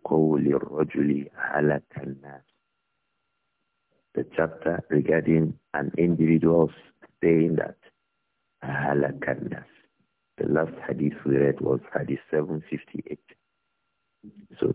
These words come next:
today our reading will be from hadith seven hundred and fifty-nine. So Imam al-Bukhari, rahimahullah, he wants to tell us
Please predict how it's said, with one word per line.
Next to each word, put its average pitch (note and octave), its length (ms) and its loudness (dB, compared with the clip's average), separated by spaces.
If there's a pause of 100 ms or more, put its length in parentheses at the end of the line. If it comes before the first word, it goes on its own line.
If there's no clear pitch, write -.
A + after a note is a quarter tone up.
today D2 300 4 (100)
our C2+ 300 0
reading D2+ 480 4
will C2+ 180 -4
be D2+ 160 2 (120)
from C2 200 -2 (160)
hadith - 280 -6 (1080)
seven D2+ 300 -2
hundred C#2 340 -6
and C#2+ 160 -12 (100)
fifty-nine. - 640 -4 (1900)
So - 80 -4 (140)
Imam D#2+ 280 2
al-Bukhari, D2+ 680 0
rahimahullah, C#2+ 840 -10 (1400)
he D2+ 120 2
wants D#2+ 420 4
to - 100 0 (160)
tell D#2+ 240 2
us - 80 -8